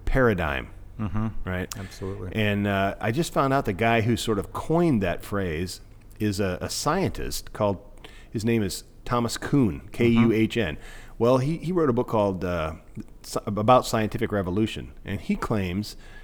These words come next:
Speaker 1: that, uh, there is no such thing as a, a paradigm shift.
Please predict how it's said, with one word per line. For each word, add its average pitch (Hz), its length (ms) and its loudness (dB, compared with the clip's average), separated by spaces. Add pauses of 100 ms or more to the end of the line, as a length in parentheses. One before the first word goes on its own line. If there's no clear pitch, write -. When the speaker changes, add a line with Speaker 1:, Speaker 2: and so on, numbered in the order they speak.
(200)
Speaker 1:
that, 98 320 -2 (420)
uh, 85 160 -4
there 110 180 2
is 147 200 4
no 127 80 4
such 107 240 -2
thing 143 240 0
as 87 140 -2
a, 73 60 -10 (220)
a 85 80 -8 (300)
paradigm 104 380 2
shift. - 600 -2